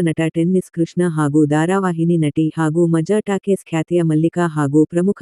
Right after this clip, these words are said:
ಹಾಸ್ಯ ಪಾತ್ರದಲ್ಲಿ ಗಿಣಿರಾಮ ಧಾರಾವಾಹಿ ನಟ ಬಸವರಾಜ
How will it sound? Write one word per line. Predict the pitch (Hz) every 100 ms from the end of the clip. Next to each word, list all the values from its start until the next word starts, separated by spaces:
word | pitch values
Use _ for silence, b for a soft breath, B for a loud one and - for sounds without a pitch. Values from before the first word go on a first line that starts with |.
| 214
ಹಾಸ್ಯ | 180 170 - 190
ಪಾತ್ರದಲ್ಲಿ | 170 156 160 151 143 143
ಗಿಣಿರಾಮ | 139 170 208 185 170 165
ಧಾರಾವಾಹಿ | 151 151 170 175 160 156 156
ನಟ | 156 160
ಬಸವರಾಜ | 151 160 - 208 208 190